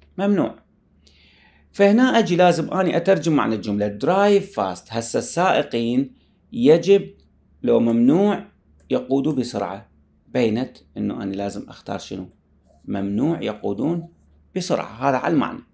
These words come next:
ما له علاقة هسه إعدادات الفعل أو متشابه وغير متشابه. درايفرز السائقين يجب لا يجب slow down، يخففون السرعة.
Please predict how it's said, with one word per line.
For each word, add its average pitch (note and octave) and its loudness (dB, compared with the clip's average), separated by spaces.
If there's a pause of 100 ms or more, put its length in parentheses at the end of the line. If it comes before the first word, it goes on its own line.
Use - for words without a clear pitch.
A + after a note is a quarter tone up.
(400)
ما D3 0
له D3 4
علاقة A2+ -2
هسه G#2 -6
إعدادات G#2 -2
الفعل C3+ -4
أو G#2 0 (300)
متشابه A#2+ -4
وغير F2+ -6
متشابه. - -18 (480)
درايفرز E3+ 6
السائقين A#2 -2
يجب D#3 0
لا C#3 2
يجب C3+ -4
slow A#2+ -2
down، G#2 -4
يخففون B2+ -4
السرعة. G#2+ -6